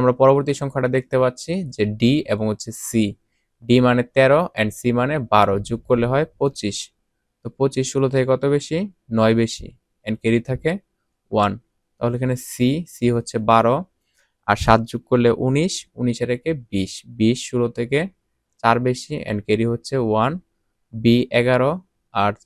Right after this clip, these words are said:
ছয় যদি এখানে যোগ করি তাহলে আসে সতেরো, আর একে আঠারো। আঠারো ষোলো থেকে কত বেশি? দুই বেশি and carry ওয়ান। তারপরে আমরা এখানে আরেকটি সংখ্যা দেখতে পাচ্ছি,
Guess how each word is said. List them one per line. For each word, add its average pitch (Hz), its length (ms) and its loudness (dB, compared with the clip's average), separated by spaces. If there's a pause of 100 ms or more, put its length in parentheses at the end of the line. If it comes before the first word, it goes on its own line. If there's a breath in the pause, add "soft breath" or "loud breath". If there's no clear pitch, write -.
(140)
ছয় 117 240 0
যদি 123 180 0
এখানে 120 180 -2 (100)
যোগ 123 120 0 (100)
করি 131 160 2 (100)
তাহলে 117 340 -2
আসে 143 200 -8 (680)
সতেরো, 117 400 0 (880)
আর 117 140 2
একে 135 180 0 (240)
আঠারো। 104 340 -2 (300)
আঠারো 120 320 0
ষোলো 127 180 0
থেকে 123 180 -4
কত 127 80 -6 (120)
বেশি? 143 180 -8 (180)
দুই 113 200 2
বেশি 123 240 -4 (160)
and 107 180 -6
carry 113 240 0 (640)
ওয়ান। 101 180 -4 (1000)
তারপরে 127 300 2
আমরা 123 140 2
এখানে 127 200 -4
আরেকটি 113 280 -2
সংখ্যা 127 260 -4
দেখতে 123 240 -4
পাচ্ছি, 123 280 -4